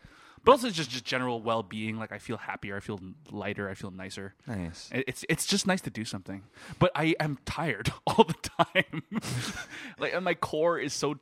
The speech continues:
Speaker 1: is so, uh,
Speaker 2: But it's like a
Speaker 1: freaking
Speaker 2: nice little
Speaker 1: sore.
Speaker 2: breakthrough, right, in your, like,
Speaker 1: A hundred
Speaker 2: in,
Speaker 1: percent.
Speaker 2: in your whole relationship with fitness. Like,
Speaker 1: Yeah.
Speaker 2: 'cause I'm, okay, like, I think you're, you're, you're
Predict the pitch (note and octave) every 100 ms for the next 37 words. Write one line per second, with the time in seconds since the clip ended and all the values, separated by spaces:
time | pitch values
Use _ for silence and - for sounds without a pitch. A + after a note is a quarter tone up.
0 | - C3+ A#2+ - C3+ C3+ A#2 A2+ G#2+ F#3
1 | A3 G#3+ G3+ G3 G3+ F3 F3+ B2+ A2+ C3+
2 | - - G2+ F2 F#2 G2 G2 F#2 C3 F3+
3 | E3+ A2 A2 A#2 A2 A#2 A#2 G#2 F#2+ F#2+
4 | - F#2+ - G#2 F2+ F2 - E2+ F2 F2+
5 | - - - - - - G2 F#2+ D#3 -
6 | - - - - - - - C3+ - C#3
7 | D3 A#2+ G2+ G#2 A2 - - - B2+ F3
8 | B2 A#2 C3+ G#2+ G#2+ B2 C3+ A2 G2 A2+
9 | A#2+ A#2+ A2+